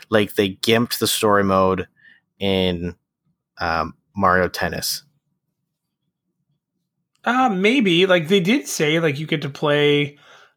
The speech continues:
Speaker 2: uh, to level up and get sponsors and stuff.
Speaker 1: Yeah,
Speaker 2: I don't know what
Speaker 1: so
Speaker 2: your
Speaker 1: I'm, I'm
Speaker 2: sponsor's
Speaker 1: hop-,
Speaker 2: gonna be, but
Speaker 1: I'm hoping, though, that, you know, it actually has, like, a legitimate story mode rather than just kinda like, "Okay, like, now you're gonna go around and play on this course, and when you beat the course, you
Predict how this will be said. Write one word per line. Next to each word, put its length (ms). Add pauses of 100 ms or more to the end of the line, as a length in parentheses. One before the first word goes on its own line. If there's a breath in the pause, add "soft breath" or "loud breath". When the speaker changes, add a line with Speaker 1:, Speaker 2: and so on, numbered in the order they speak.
Speaker 2:
uh, 200
to 120
level 320
up 140
and 140
get 120
sponsors 580
and 140
stuff. 200
Speaker 1:
Yeah, 80
Speaker 2:
I 40
don't 140
know 80
what 80
Speaker 1:
so 40
Speaker 2:
your 100
Speaker 1:
I'm, 40
I'm 60
Speaker 2:
sponsor's 340
Speaker 1:
hop-, 60
Speaker 2:
gonna 140
be, 320
but 200
Speaker 1:
I'm 120
hoping, 420
though, 180
that, 220
you 100
know, 160
it 60
actually 440
has, 520
like, 140
a 80
legitimate 420
story 260
mode 220
rather 280
than 180
just 260
kinda 220
like, 200
"Okay, 460
like, 260 (200 soft breath)
now 260
you're 220
gonna 200
go 140
around 360
and 100
play 140
on 120
this 180
course, 440
and 100
when 140
you 100
beat 160
the 80
course, 320
you 160